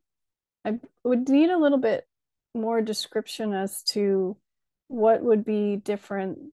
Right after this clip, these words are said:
than, um, what's already there as far as, uh, there's a existing boat launch that kind of goes, uh, into the wetland area.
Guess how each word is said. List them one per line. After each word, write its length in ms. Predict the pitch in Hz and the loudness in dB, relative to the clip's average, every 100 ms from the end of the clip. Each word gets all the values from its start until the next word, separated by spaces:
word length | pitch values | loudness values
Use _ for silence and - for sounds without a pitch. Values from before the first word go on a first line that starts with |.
| - | -6
than, 580 | 202 196 196 185 180 - _ _ - | -4 -2 -4 -6 -8 -12 _ _ -12
um, 720 | 190 180 170 - - - 220 _ _ _ - | -10 -10 -12 -12 -12 -14 -16 _ _ _ -6
what's 260 | 208 - | -6 -4
already 380 | 202 196 196 190 | -2 0 0 0
there 320 | 190 185 175 | -2 -2 -4
as 180 | 180 180 | -4 -8
far 380 | - 185 170 175 | -8 -6 -4 -6
as, 240 | 196 - - _ _ _ _ _ _ _ - | -8 -10 -14 _ _ _ _ _ _ _ -10
uh, 420 | 196 190 175 - | -8 -6 -8 -8
there's 280 | - 202 190 | -6 -4 -2
a 200 | 190 185 - | -2 -4 -6
existing 880 | - 202 208 196 - 196 190 185 196 - _ _ _ _ _ | -4 -4 -2 -4 -4 -6 -4 -6 -10 -14 _ _ _ _ _
boat 240 | 214 208 - | 0 2 2
launch 460 | 208 202 208 - | 2 2 2 -4
that 220 | - 196 - _ _ _ - | -4 -4 -6 _ _ _ -8
kind 220 | 214 208 | -4 -2
of 60 | 202 | 0
goes, 640 | 202 202 196 202 - - _ _ _ - | 2 2 0 -2 -10 -14 _ _ _ -6
uh, 200 | 185 - | -6 -4
into 400 | - 226 220 - | -2 0 0 -2
the 420 | 208 202 202 185 180 | -2 0 0 -2 -2
wetland 580 | 208 226 - 214 214 208 | 2 2 0 -4 -4 -4
area. 560 | 196 202 208 220 277 | -2 -2 -2 -2 -4